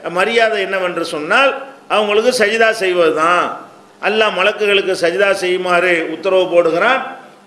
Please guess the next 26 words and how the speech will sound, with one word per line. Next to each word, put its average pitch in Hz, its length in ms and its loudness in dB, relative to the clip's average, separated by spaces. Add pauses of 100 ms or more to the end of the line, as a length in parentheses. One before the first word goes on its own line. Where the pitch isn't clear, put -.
மலக்குகளும் 226 600 2
சஜிதா 202 280 0 (140)
செய்கிறாங்க. 180 640 0 (500)
அதை 185 280 2
மறுத்ததுனால 240 680 2
தான் 262 160 4
இப்லீஸே 240 420 -2
இப்லீஸா 233 380 0
போனான், 175 300 -6 (200)
சைத்தானே 208 420 0
அவன் 190 140 0
அல்ல 185 240 4
வெளியேற்றின 214 480 0
காரணம் 202 380 -2
என்ன? 196 360 -2 (580)
அல்லாஹ்வுடைய 208 640 2
இந்த 214 340 0
கட்டளையே 233 580 0
மீறினதுக்கு 208 540 2
தான். 156 200 -4 (220)
ஆதம் 208 440 0
அலைஹிஸ்ஸலாத்துக்கு 202 720 0 (120)
சஜிதா 185 400 2
செய்யுன்னு 180 260 -2
சொல்லும் 165 340 -4
பொழுது 208 520 0